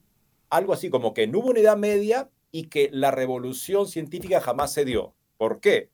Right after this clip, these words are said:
¿Cómo plantea? Porque revolución quiere decir que hay una ruptura, ¿no?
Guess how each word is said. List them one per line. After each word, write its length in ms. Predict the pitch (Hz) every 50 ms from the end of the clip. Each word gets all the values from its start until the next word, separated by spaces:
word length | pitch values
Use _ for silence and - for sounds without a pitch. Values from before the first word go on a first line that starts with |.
| _ _ _
¿Cómo 200 | - 120 135 135
plantea? 340 | 135 135 139 139 185 156 -
Porque 240 | - 110 - 107 107
revolución 380 | 120 110 107 110 104 - 190
quiere 160 | 180 190 196
decir 100 | 170 185
que 60 | - 175
hay 80 | 170
una 100 | 180 180
ruptura, 520 | 160 135 131 - - 294 294 226 - 104 107
¿no? 280 | 120 151 165 - -